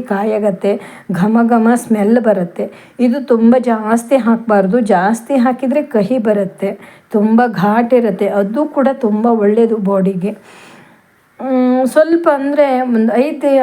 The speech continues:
ಐದರಿಂದ ಆರು ನೀರಲ್ಲಿ ನೆನೆಸಿಟ್ಕೋಬೇಕು ಮೊದಲು, ಸ್ವಲ್ಪ ಜಜ್ಜಿ ಇಟ್ಕೋಬೇಕು, ಆಮೇಲೆ ಹಾಕಬೇಕು. ಹಾಗೆ ಸ್ವಲ್ಪ ಎಣ್ಣೆ ಹಾಕ್ತಾಯಿದ್ದೀನಿ. ಆ, ಮೊದಲು ಹಸಿಮೆಣಸಿನ್ಕಾಯಿ ಹಾಕ್ತೀನಿ,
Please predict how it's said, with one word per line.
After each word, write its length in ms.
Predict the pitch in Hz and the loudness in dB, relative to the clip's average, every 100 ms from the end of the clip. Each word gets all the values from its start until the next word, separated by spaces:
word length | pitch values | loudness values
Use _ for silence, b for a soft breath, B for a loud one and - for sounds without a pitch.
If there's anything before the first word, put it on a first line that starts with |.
| 254 | 2
ಐದರಿಂದ 380 | 330 339 320 311 302 262 | 2 2 2 2 2 0
ಆರು 240 | 294 311 311 294 330 285 | -2 0 2 2 2 2
ನೀರಲ್ಲಿ 420 | 233 233 254 262 254 | 2 4 2 2 2
ನೆನೆಸಿಟ್ಕೋಬೇಕು 800 | 220 226 226 202 - 226 202 190 175 | 2 0 0 -4 -2 -2 -2 -2 -2
ಮೊದಲು, 320 | 175 170 175 180 - | -2 -4 -8 -10 -8
ಸ್ವಲ್ಪ 220 | - 196 220 185 | -6 -4 -2 -2
ಜಜ್ಜಿ 380 | 190 196 208 285 320 233 | -2 -2 -4 -6 -6 -6
ಇಟ್ಕೋಬೇಕು, 580 | 190 - 185 170 - 226 - B B B B 233 | -6 -6 -6 -6 -4 -4 -4 B B B B -2
ಆಮೇಲೆ 300 | 214 185 254 302 | 0 0 -2 -2
ಹಾಕಬೇಕು. 560 | 359 - 190 180 - 208 - b b - | -4 -4 -8 -10 -8 -12 -12 b b -6
ಹಾಗೆ 260 | 226 226 233 226 | -4 -2 -2 -2
ಸ್ವಲ್ಪ 380 | 208 208 196 220 208 | -2 -2 0 -2 -2
ಎಣ್ಣೆ 220 | 190 196 196 | -2 -4 -6
ಹಾಕ್ತಾಯಿದ್ದೀನಿ. 640 | 190 - 180 190 180 202 294 320 - _ _ _ | -8 -6 -4 -4 -2 -2 -2 -6 -16 _ _ _
ಆ, 80 | 233 208 208 196 214 | -8 -6 -4 -4 -2
ಮೊದಲು 260 | 214 233 277 233 B B B - | -2 -2 -2 -2 B B B 0
ಹಸಿಮೆಣಸಿನ್ಕಾಯಿ 840 | 285 285 330 294 269 285 254 262 220 | 0 2 2 2 0 -2 0 0 0
ಹಾಕ್ತೀನಿ, 340 | 214 - 190 | -2 -4 -4